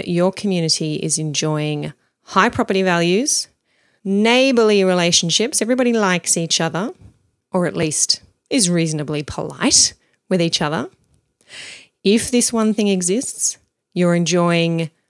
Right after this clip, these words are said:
productive meetings, efficient meetings,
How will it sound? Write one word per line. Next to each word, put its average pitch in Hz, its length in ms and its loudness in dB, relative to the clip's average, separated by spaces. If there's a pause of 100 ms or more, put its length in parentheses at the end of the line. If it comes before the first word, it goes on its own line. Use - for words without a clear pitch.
(240)
productive 190 640 0
meetings, 226 720 0 (520)
efficient - 560 0
meetings, - 600 -6